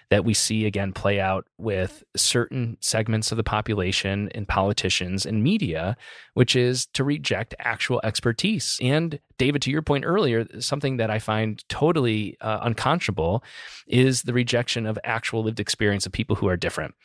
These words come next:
There's a hubris that's involved in assuming that my experience, and I'll speak for myself as a white cisgendered male cleric in the United States, that my experience is the same as everybody else's, whether that be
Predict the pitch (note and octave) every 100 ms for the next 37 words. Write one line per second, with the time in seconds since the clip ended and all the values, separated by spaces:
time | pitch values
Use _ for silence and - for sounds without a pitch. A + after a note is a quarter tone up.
0 | - - - B2 B2 A#2+ - F3+ E3+ B2
1 | A2 A#2 - G#2+ G#2 G#2+ G#2+ G#2 F#2+ -
2 | B2 A2+ G#2 F#2+ A2 A2+ A2+ - G#2+ G2
3 | F#2+ G2 G2 - A2+ - G#2 F#2 A#2 G#2
4 | - G2 F#2+ G2+ A2+ - - G#2+ - G2
5 | G2 F#2+ F#2+ G2+ F#2+ - G2 G#2 F2+ F2
6 | - G2 F#2+ F#2 F2 - - G#2+ F#2 -
7 | - - - A2+ B2+ C3+ - A2 G#2+ F#2+
8 | G#2+ - G#2+ G2+ F#2+ F#2 F#2 F2+ E2+ F2
9 | - E2 - F#2 F#2 F2+ E2+ F2 E2+